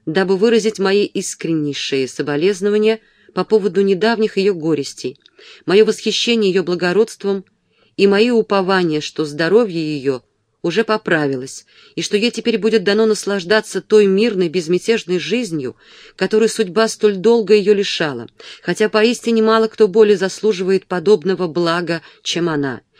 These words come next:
И добавлю несколько слов привета моему дружку Артуру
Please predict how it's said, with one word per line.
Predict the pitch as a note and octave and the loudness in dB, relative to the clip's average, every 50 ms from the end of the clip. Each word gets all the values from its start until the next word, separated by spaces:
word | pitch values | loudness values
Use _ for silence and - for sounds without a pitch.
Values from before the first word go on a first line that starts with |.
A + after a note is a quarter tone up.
| - - - - | -20 -20 -12 -4
И | - G#3+ | -2 0
добавлю | F#3+ A3 A3 G3 A#3 A#3+ A3 F#3 F#3 F3+ | 2 2 0 2 2 0 2 2 2 2
несколько | F#3 G3+ F#3+ - - F#3+ - - F3+ | 2 2 0 -2 -6 -10 -8 -8 -8
слов | - - G3 G3+ F#3 - | -4 -2 -2 -2 -2 -4
привета | - F3+ F3 E3+ F3+ G#3 G#3+ - G#3+ G3+ - _ _ _ _ _ _ _ | -2 -2 0 2 2 0 0 0 -4 -6 -8 _ _ _ _ _ _ _
моему | F#3 G3+ A3 B3 C#4 C#4 | 2 4 4 4 4 2
дружку | G#3+ A3 A3+ - - - - A#3 A#3+ A3 - _ _ _ _ _ _ _ _ _ _ | 2 2 0 0 -2 -4 -2 -2 -2 -2 -4 _ _ _ _ _ _ _ _ _ _
Артуру | - F#3 F#3 F3+ E3+ - - D#3+ D#3 D#3 D3 - | 0 0 0 0 -2 -6 -8 -6 -6 -6 -8 -10